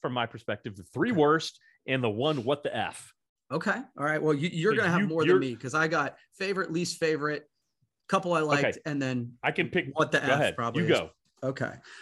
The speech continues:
Speaker 2: All right.
Speaker 1: You
Speaker 2: So,
Speaker 1: go.
Speaker 2: o-, okay, I'll go first then. My, my least
Speaker 1: Yeah.
Speaker 2: favorite,
Speaker 1: Yeah.
Speaker 2: it, and, and I heard other people liked it, and I think that's the,
Speaker 1: Yeah.
Speaker 2: the nice thing about Super Bowl ads is in many ways they're both science and art, right?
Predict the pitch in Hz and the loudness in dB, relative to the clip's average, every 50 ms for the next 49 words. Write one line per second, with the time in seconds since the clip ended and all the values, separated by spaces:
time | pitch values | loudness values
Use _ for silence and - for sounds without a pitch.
0 | - - - 190 151 110 123 139 190 185 185 175 165 151 - - - - 196 220 | -2 4 6 6 6 6 4 4 6 8 8 8 6 6 2 -2 -2 0 2 2
1 | 220 - 220 208 208 151 165 208 233 240 233 - 196 165 135 - - 151 143 139 | 4 2 4 4 4 4 6 6 4 4 4 2 -2 -2 -2 -2 -4 -4 -4 -4
2 | 151 131 156 165 160 160 175 165 147 139 - 156 170 196 208 226 285 320 415 208 | -4 -2 -2 -2 -2 -4 -4 -8 -10 -8 -4 -2 0 0 2 2 2 2 2 2
3 | 190 - - - - 208 196 170 120 117 120 113 110 127 _ _ _ _ _ _ | 0 -4 -6 -2 0 2 2 2 2 0 -6 -8 -8 -12 _ _ _ _ _ _
4 | _ _ _ _ _ _ _ _ _ 104 107 107 95 90 170 156 185 - - - | _ _ _ _ _ _ _ _ _ -4 0 0 0 0 -2 -4 -6 -6 -2 -2
5 | 165 156 160 160 143 147 165 - 262 359 381 - 208 220 - - 233 - - 139 | -2 0 0 0 0 0 0 2 2 2 2 2 0 0 0 -2 -4 -2 -2 -2
6 | 139 139 135 - - 110 - - _ - 147 127 131 123 - 156 143 135 143 131 | 0 0 -2 -4 -6 -12 -12 -12 _ -8 -6 -4 -4 -2 -2 -2 0 0 -2 -2
7 | - - - 139 117 98 90 127 127 143 165 180 180 - - 214 208 196 147 151 | -2 -4 -4 -2 -2 0 0 0 0 2 0 0 0 -2 -4 -4 -4 -2 -2 -4
8 | 147 - - - - 156 - 123 120 127 - 139 139 139 131 139 131 120 127 123 | -4 -4 -6 -10 -10 -8 -10 -8 -8 -4 0 0 0 2 0 0 -2 0 0 0
9 | 120 127 131 139 127 127 127 127 127 123 120 127 123 120 120 120 - 127 120 - | 0 0 -2 -2 -2 -2 -2 -2 -2 -4 -4 -4 -4 -4 -4 -4 -2 -2 0 0
10 | - - 123 131 131 123 - 127 120 117 120 110 107 - - 123 131 151 156 | 0 0 0 0 0 -2 -2 -4 -6 -4 -6 -6 -6 -4 -2 0 0 0 0